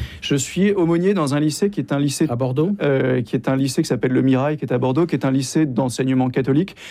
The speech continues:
Speaker 1: mais qui, euh, je dirais, je pense que je peux compter sur les doigts d'une main,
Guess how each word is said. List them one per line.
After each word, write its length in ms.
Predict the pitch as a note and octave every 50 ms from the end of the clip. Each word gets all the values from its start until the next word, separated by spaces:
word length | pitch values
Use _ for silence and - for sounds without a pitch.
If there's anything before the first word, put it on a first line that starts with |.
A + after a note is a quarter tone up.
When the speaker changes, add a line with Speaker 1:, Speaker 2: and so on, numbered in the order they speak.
| - - - - -
Speaker 1:
mais 220 | C#3+ C#3 D3 D#3
qui, 380 | D3+ - - E3+ F3 F#3 G3+ G3+ G3+ - - - - - - -
euh, 320 | C#3+ B2+ B2 A#2+ A#2+ C3 - -
je 180 | - B2 A2 C3
dirais, 520 | B2 B2+ C#3 C#3 C#3 D#3 E3+ F3+ F3 - -
je 140 | E3+ -
pense 200 | - - E3+ D#3
que 100 | - D3+
je 80 | B2 B2+
peux 140 | A2+ - A#2+
compter 360 | - C#3+ C3+ B2+ - E3 E3+
sur 200 | D#3+ - D3 C3
les 120 | B2+ C3
doigts 300 | C3 A#2+ B2 C3+ D3+ D3+
d'une 260 | C3+ A#2+ D#3 D#3+ D#3 D#3
main, 280 | E3 E3+ F3 F3 E3+